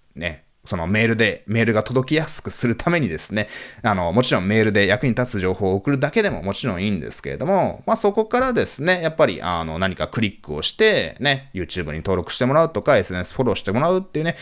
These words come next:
えー、そういったいろんなところでね、接触点を増やしていけばですね、あの、メール見てない時でも、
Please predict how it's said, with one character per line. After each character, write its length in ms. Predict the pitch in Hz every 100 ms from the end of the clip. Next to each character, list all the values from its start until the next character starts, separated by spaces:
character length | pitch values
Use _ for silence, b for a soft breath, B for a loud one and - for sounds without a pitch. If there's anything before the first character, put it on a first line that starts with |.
| B B B
え 100 | 175
ー、 40 | 185
そ 160 | 202 196
う 40 |
い 40 |
っ 20 | 180
た 300 | - 175 160
い 60 |
ろ 100 | 196
ん 60 | 190
な 100 | 196
と 160 | 208
こ 100 | 202
ろ 140 | 247 233
で 260 | 139 85 -
ね、 140 | 117
接 160 | - 110
触 320 | - 123 -
点 220 | 113 82
を 20 |
増 140 | - 120
や 100 | 170
し 80 |
て 160 | - 175
い 60 | 175
け 120 | 208
ば 140 | 185
で 100 | 98 82
す 160 | -
ね、 320 | 147 151 147 -
あ 240 | 107 95
の、 300 | 87 80 73
メ 140 | 139 147
ー 40 |
ル 60 | 156
見 140 | 226
て 100 | 202
な 140 | 214
い 40 | 214
時 220 | 202 160
で 80 | 139
も、 380 | 185 202 143